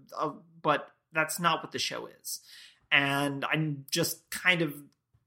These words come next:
need to get over that hurdle, and I don't know that I will.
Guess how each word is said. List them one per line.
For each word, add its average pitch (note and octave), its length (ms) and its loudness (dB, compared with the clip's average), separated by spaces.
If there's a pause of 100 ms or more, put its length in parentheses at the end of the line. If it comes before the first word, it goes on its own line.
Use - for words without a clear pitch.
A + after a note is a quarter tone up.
(160)
need F3 340 4
to D#3+ 100 0
get D#3 120 2
over C#3+ 260 2
that A2 180 0
hurdle, C#4+ 380 2
and G3 160 2
I E3 60 6
don't D#3+ 320 2
know D#3 260 4
that D3 220 2
I C3+ 220 -2 (420)
will. G#2 560 -2